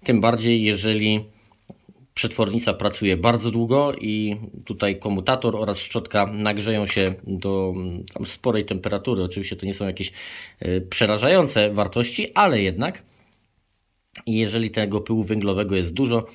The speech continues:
to potrafi się to po prostu zakleszczyć. E, dodatkowo przy takiej jednej szczotce,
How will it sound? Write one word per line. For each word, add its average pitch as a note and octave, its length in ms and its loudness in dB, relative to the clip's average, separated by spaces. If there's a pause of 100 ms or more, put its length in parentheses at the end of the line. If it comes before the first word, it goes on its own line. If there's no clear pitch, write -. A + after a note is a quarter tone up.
(140)
to G2+ 100 -4
potrafi G2+ 440 -4
się G2 280 -2
to G2 180 -2
po F#2+ 120 -4
prostu F#2+ 400 -4
zakleszczyć. F#2 580 -4 (360)
E, F#2 160 2
dodatkowo A#2 720 2
przy A#2+ 220 -6
takiej G#2 340 0
jednej A2+ 280 4
szczotce, B2 720 0